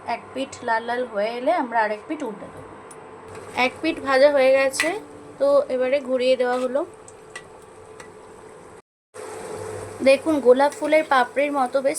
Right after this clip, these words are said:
ছেড়ে ছেড়ে আসছে। এভাবে ভাজা হয়ে এসছে, এবারে আমরা তুলে নেব।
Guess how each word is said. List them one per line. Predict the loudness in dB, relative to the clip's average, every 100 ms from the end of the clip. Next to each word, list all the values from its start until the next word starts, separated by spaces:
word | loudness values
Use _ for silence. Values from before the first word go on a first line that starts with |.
| -2
ছেড়ে | 0 0
ছেড়ে | 0 0 0
আসছে। | -2 -4 -10 -12 -16 -18 -20 -18 -4
এভাবে | 0 2 2
ভাজা | 2 2 4 2
হয়ে | 0 -2 -2
এসছে, | -4 -6 -4
এবারে | -2 0 0
আমরা | 0 0 -4
তুলে | -4 -4 -4
নেব। | -4 -4 -4